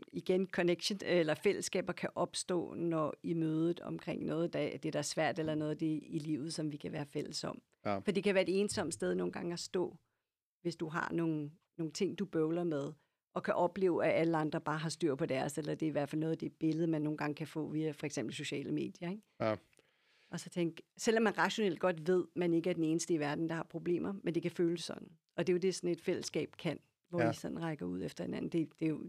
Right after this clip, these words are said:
Speaker 1: det er helt vildt fedt, at det, det vidste jeg ikke eksisterede på Facebook.
Speaker 2: Jamen,
Speaker 1: Sådan
Speaker 2: det
Speaker 1: et
Speaker 2: er det.
Speaker 1: mande-, mande-, kæmpe mandegruppe,
Speaker 2: Ja.
Speaker 1: simpelthen.
Speaker 2: Ja, og så kan man også søge, øh, andre mænd, altså, og, altså, jeg er også kommet ind i en mandegruppe derinde, altså sådan,
Speaker 1: Mm.
Speaker 2: øh,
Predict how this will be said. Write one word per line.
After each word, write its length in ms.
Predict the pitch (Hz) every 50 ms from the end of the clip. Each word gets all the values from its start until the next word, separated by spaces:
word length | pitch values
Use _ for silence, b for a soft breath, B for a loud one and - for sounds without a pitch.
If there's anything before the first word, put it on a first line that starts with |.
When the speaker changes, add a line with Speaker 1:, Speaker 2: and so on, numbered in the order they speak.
| -
Speaker 1:
det 100 | - 160 139
er 40 |
helt 140 | 143 180 214 247
vildt 160 | 220 160 143
fedt, 240 | - 170 170 175 -
at 140 | 170 143
det, 100 | - 160 156 151
det 40 | -
vidste 200 | 202 214 202 -
jeg 40 | 180
ikke 120 | 170 180
eksisterede 460 | 170 160 - 165 156 - - - - 170
på 100 | 170 170
Facebook. 400 | - 185 180 175 _ - 190 - _ _ _ -
Speaker 2:
Jamen, 120 | - 117 185
Speaker 1:
Sådan 140 | 170 165 156 147
Speaker 2:
det 0 | -
Speaker 1:
et 40 | 170
Speaker 2:
er 60 | 175
det. 140 | 190 214 -
Speaker 1:
mande-, 60 | -
mande-, 280 | 170 175 175 190 214 233
kæmpe 360 | - - 220 233 247 233 262
mandegruppe, 720 | 226 185 170 175 190 220 - - 196 185 175 170 196 208 - _ -
Speaker 2:
Ja. 220 | 147 123 123 139
Speaker 1:
simpelthen. 340 | 139 - 196 196 185 185 - - _ -
Speaker 2:
Ja, 180 | - 131 147 156 156 -
og 120 | 147 139
så 100 | - 156
kan 120 | - 160
man 100 | 147 143
også 160 | 147 147 139 -
søge, 480 | - - 160 160 165 165 165 151 143 135 127
øh, 60 | 127 131
andre 260 | 135 135 143 147 160
mænd, 180 | 143 135 135 139
altså, 220 | 139 117 127 120 123
og, 260 | 139 143 139 139 - - - - - -
altså, 160 | 143 139 -
jeg 160 | 131 147 160 156
er 20 |
også 140 | 147 147 -
kommet 280 | - - 156 156 156 147
ind 140 | 143 143 147
i 40 |
en 100 | 143 131
mandegruppe 600 | 131 135 135 135 - 135 131 120 127 120 120 117 110 - - - 139 147 131 123
derinde, 440 | - 139 131 127 120 120 123 127 156
altså 180 | 131 117 131 123
sådan, 280 | 107 117 131 120 117 113 -
Speaker 1:
Mm. 60 | - -
Speaker 2:
øh, 120 | 90 -